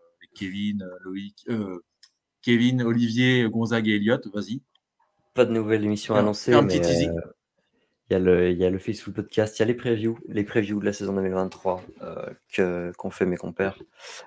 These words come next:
Speaker 2: euh, très prochainement, puisqu'elle a déjà été enregistrée, euh, qui va sortir, je crois, euh,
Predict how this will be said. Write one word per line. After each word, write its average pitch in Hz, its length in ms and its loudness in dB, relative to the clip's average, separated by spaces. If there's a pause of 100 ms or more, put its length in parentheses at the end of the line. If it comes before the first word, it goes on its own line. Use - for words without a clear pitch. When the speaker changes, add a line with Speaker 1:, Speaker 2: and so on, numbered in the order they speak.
(120)
Speaker 2:
euh, 85 600 0
très - 220 -2
prochainement, 101 640 0
puisqu'elle - 240 -12
a 92 60 -6
déjà 90 180 -2
été - 140 -8
enregistrée, 85 580 -8 (680)
euh, 90 260 -2
qui - 180 -10
va 85 60 -4
sortir, - 440 -10
je - 120 -10
crois, - 480 -10
euh, - 260 -18